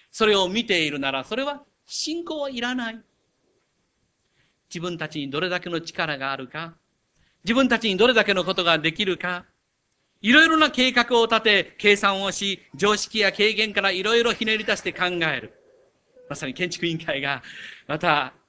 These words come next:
総会がずーっと取り組んできた作業は、私たちはどれだけのことができるか、一生懸命計算し、削ろう削ろうというですね、作業をしてきたのです。もちろん、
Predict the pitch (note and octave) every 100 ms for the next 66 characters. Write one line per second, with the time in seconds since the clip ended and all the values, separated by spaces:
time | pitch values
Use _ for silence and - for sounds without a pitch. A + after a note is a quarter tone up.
0 | _ - F3 D#3+ E3 D3+ D#3 D#3 C3+ D#3
1 | F3+ G3 G3 G3+ G3 G3 F#3+ F#3+ G3 F3+
2 | E3+ F#3 F3+ D3+ - - - F3+ D#3+ C#3+
3 | C#3 D3 B2+ _ _ _ _ - D3 D#3
4 | D#3+ D#3 C#3 F3 F#3 E3 E3 D#3+ D3+ D#3+
5 | D#3+ F#3+ - F#3 F#3 - - G#3 - -
6 | C4+ C#4 - C4 B3 A3+ A3 G#3 A3 G#3
7 | G3 - - - F3 G3 G3+ F#3 F3 F#3
8 | F#3 F#3+ F#3 F3 E3 D3+ - D#3+ C#3 -
9 | - F#3+ E3+ D3+ C3 - - - E3 B2
10 | A2+ - _ - _ _ _ _ _ _
11 | _ _ _ _ _ _ _ _ _ C3
12 | D#3 E3+ E4 A2 C#3